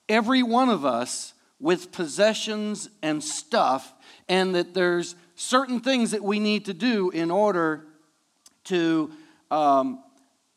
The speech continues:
say thanks and support the kingdom of God and so on. So I, I actually am gonna be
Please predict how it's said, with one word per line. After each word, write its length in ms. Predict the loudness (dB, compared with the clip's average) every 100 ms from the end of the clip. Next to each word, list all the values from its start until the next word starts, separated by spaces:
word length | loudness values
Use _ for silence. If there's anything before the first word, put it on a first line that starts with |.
| _ _
say 340 | -14 0 2 2
thanks 680 | 0 2 2 -2 -8 -12 -16 _ _ -4
and 460 | -2 0 0 -4 -8 -14
support 720 | -6 -6 -4 2 2 2 -4 -20
the 120 | -12 -6
kingdom 420 | -4 -2 -2 -2
of 160 | -4
God 480 | 2 6 6 6 2 -8
and 440 | -4 -2 -2 -4 -6 -20 _
so 220 | 2 4 4
on. 240 | 2 0
So 380 | 0 2 2 0 -14 2
I, 180 | 2 2
I 160 | 2 4
actually 420 | 4 2 -2 -2
am 140 | -2 -2
gonna 180 | -4
be 320 | -2 -2 -4